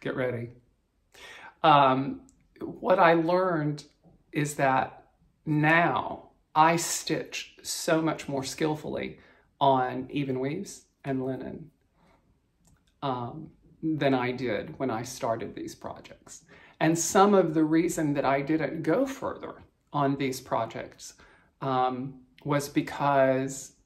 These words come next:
I didn't enjoy it as much. I was so focused on stitching on this new material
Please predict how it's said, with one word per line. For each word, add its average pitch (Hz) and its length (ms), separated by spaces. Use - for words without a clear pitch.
I 135 640
didn't 160 280
enjoy 139 300
it - 280
as 143 200
much. - 600
I 147 140
was 143 220
so 165 380
focused - 800
on 131 500
stitching - 680
on 135 160
this 131 200
new 156 440
material 143 640